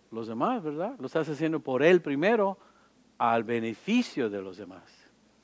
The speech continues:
Cuando uno entiende a quién sirve, te da una perspectiva diferente. Y en este caso, humildad. Porque sabemos,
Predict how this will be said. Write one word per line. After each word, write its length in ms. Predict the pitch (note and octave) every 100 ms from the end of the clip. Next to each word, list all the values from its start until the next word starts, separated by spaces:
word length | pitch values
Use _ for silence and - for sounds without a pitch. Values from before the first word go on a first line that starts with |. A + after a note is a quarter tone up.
| _ _ _ _ -
Cuando 300 | F3 F#3 G#3+
uno 140 | B3+
entiende 540 | B3 - A#3 A3+ G#3
a 40 | D3+
quién 400 | - F#3 G3 F#3
sirve, 560 | - F#3+ F3+ F#3+ B3+ - _ _ _ _ _ _ _ -
te 140 | D3
da 160 | D3 F3
una 220 | F#3 F3
perspectiva 880 | E3 C#3 - C#3 - F3+ E3 C#3 C#3
diferente. 800 | A#2 C3 C#3 C3 D#3+ D#3+ A#2+ G2 _ _ _ _ _ _ _ _ _ _ _ _ _ _ _ _ _ _ -
Y 120 | E3
en 80 | F3+
este 280 | A3 A#3
caso, 600 | A3+ A#3 G#3 - D#3+ D#3+ -
humildad. 720 | F3 E3+ F3 E3+ D#3 G3+ A3+ - - _ _ _ _ _ _ _ _ _ _ _
Porque 280 | D#3 C#3+ D#3
sabemos, 760 | D#3+ D#3+ F#3 A#3+ F#3 F3 G3+